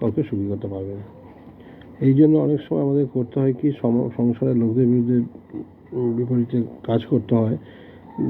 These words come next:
যাতে ওরা যা করছে সেইটা তা ওদের পক্ষে ভালো না, তোমার পক্ষে ভালো না। এই জন্য তোমাকে কী করতে হবে, অনেক সময় সংসারের লোকের বিরুদ্ধে ঘ-, যুদ্ধ করে নিজের মতন করে নিজের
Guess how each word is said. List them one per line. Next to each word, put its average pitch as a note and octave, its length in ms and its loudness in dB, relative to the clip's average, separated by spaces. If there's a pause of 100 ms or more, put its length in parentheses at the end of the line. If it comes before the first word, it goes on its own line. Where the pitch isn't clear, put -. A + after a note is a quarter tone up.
যাতে A#2 440 4 (440)
ওরা C3 220 4
যা A#2+ 180 6
করছে D3 440 4
সেইটা C#3 440 2
তা C3 120 -4
ওদের C3+ 220 6
পক্ষে D3 260 2
ভালো D#3 240 4
না, F3+ 120 4
তোমার D3+ 280 4
পক্ষে C3+ 220 2
ভালো A2 180 0
না। G#2+ 80 -4
এই B2+ 80 -2
জন্য D#3 300 2
তোমাকে D#3+ 320 0
কী E3 180 -4
করতে E3 280 -2
হবে, C#3+ 80 0
অনেক C#3 160 -4
সময় D3 160 -2
সংসারের C3+ 380 0
লোকের C3+ 140 4
বিরুদ্ধে C#3+ 260 2
ঘ-, A#2 260 2
যুদ্ধ C3+ 220 0
করে C#3 300 6 (480)
নিজের D#3+ 580 6
মতন D#3+ 420 4
করে F#3 280 2
নিজের D#3 380 2